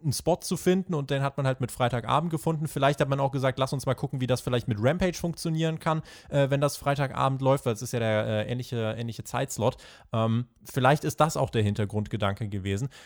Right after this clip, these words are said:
Die Quoten, du hast gesagt, sie sind jetzt nicht so stark, man muss sagen, die sind, äh, extrem schlecht, also, äh, extrem schlecht heißt in dem Fall,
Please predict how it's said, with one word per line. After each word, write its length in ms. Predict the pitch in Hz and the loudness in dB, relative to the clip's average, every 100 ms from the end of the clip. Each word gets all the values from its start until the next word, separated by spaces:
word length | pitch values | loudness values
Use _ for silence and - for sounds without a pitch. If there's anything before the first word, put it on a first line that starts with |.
| - - | -14 -14
Die 500 | 147 131 156 156 156 | -12 -2 4 4 2
Quoten, 680 | 131 151 202 220 196 156 127 | 4 6 6 4 2 0 0
du 80 | |
hast 100 | 139 | 0
gesagt, 380 | 156 139 143 143 | 0 4 4 4
sie 80 | 120 | -4
sind 160 | 113 151 | -2 -2
jetzt 180 | 135 | -2
nicht 140 | 139 - | -4 0
so 160 | 143 | 0
stark, 240 | 165 175 156 | 2 2 2
man 100 | 131 | 0
muss 140 | 135 | 4
sagen, 200 | 139 131 | 4 4
die 100 | 131 | 4
sind, 220 | 123 135 | 2 0
äh, 140 | 131 117 - | 0 -4 -4
extrem 500 | - - - 156 147 | -6 -4 -2 4 4
schlecht, 400 | 101 101 107 - | 4 -2 -2 -4
also, 600 | 113 104 104 104 113 104 101 104 196 - - 127 - - - - | -6 -2 0 0 0 -4 -6 -14 -18 -20 -20 -20 -20 -20 -12 -6
äh, 60 | |
extrem 320 | 117 - 120 | -6 -2 -4
schlecht 240 | 117 123 120 | 0 0 2
heißt 220 | 117 - | 2 2
in 80 | 113 | 0
dem 140 | 117 | 0
Fall, 260 | - 120 | 2 0